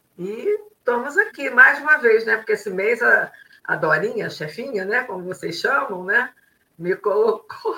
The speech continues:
<laughs> duas vezes. Então, eu achei que eu ia estar isenta dessa vez por ter cobrido outra pessoa. É,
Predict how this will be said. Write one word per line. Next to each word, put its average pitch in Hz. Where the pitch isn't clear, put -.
<laughs> 180
duas 240
vezes. 196
Então, 185
eu 156
achei 170
que 220
eu 214
ia 208
estar 208
isenta 196
dessa 175
vez 196
por 170
ter 185
cobrido 185
outra 196
pessoa. -
É, 214